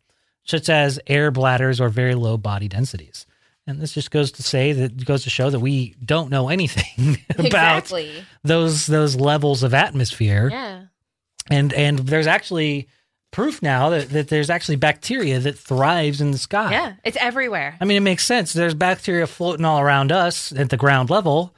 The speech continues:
Speaker 1: why wouldn't it live up in the atmosphere?
Speaker 2: What if these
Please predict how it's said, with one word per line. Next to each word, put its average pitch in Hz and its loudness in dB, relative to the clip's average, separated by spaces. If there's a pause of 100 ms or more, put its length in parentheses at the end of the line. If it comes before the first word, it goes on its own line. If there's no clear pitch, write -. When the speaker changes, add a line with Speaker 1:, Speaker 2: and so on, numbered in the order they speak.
(200)
Speaker 1:
why 120 2
wouldn't 165 2
it 156 -4
live 151 0 (140)
up 143 0
in 139 2
the 135 2
atmosphere? 185 -2
Speaker 2:
What 240 2
if 302 -6
these 294 -6